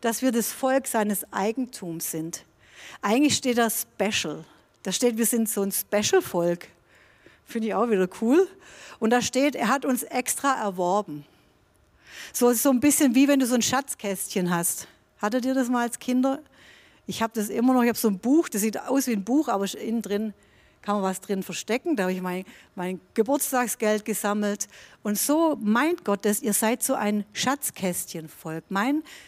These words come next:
mein Schatzkästchenvolk, aufbewahrt, Privatbesitz vom Herrn. Und jetzt lesen wir weiter,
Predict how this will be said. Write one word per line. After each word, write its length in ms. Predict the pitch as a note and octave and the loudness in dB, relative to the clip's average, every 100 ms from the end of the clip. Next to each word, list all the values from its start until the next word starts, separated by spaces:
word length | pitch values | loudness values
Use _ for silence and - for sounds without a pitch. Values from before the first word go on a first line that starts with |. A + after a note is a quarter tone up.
| - _ _ - | -20 _ _ -4
mein 280 | A3 D4 | -2 0
Schatzkästchenvolk, 1300 | E4 - D4 - - G3+ F3+ - F#3+ F#3 - F#3+ A3+ - - - _ _ _ _ - | -2 -4 -6 -6 -8 -6 -8 -8 -8 -8 -4 -2 -2 -6 -20 -20 _ _ _ _ -2
aufbewahrt, 960 | A3 C4 C#4 - C4+ F#3+ D#3 D#3+ - - - | 2 4 2 2 2 2 -4 -10 -14 -18 -6
Privatbesitz 960 | - A3+ G3 A3+ C#4+ - D4+ C#4 A#3 - | 0 2 4 2 0 -2 -4 -2 -6 -6
vom 220 | A3+ G#3 | -6 -6
Herrn. 340 | G3 G#3 E3+ - _ _ _ _ - - | -8 -12 -14 -18 _ _ _ _ -20 -4
Und 80 | A3+ | -2
jetzt 360 | A#3+ - - | 0 -2 -4
lesen 420 | A#3+ A#3+ D4 D4 | 2 4 4 0
wir 160 | C4 A#3+ | 2 2
weiter, 360 | G#3+ A#3+ A3 | 2 2 2